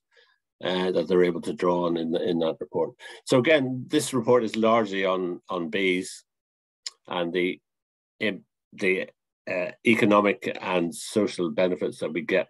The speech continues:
from pollination, which again is, is largely bee focused, but it does recognize, uh, pollination by lots of other groups. And as is global, of course, that, that includes things like hummingbirds, bats, uh,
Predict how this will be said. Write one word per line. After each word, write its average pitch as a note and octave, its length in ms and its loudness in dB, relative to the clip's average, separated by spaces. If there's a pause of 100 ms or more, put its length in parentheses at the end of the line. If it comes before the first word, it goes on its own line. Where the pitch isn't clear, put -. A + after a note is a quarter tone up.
from D#2 180 -6
pollination, E2 720 -2
which C#2+ 240 -6
again D#2+ 480 0
is, D#2+ 280 -2
is D2+ 280 -4
largely F2 640 2
bee E2 400 -2 (840)
focused, B2+ 400 6
but A#2 140 6
it A2+ 80 2
does B2+ 320 4
recognize, F2 560 2 (200)
uh, E2+ 280 -6
pollination F2 480 -2
by D#2+ 100 0
lots E2 280 -4
of E2+ 60 2
other D#2+ 220 0
groups. - 460 -8 (500)
And G2+ 160 4
as G#2+ 160 6
is F#2+ 140 2
global, F#2 400 4
of F2 60 -6
course, F2+ 240 -2
that, E2+ 180 -4 (140)
that D2+ 140 -4
includes E2 360 -6
things D#2 200 -4
like E2 120 -4
hummingbirds, E2+ 840 2
bats, - 500 -6 (800)
uh, D#2 420 0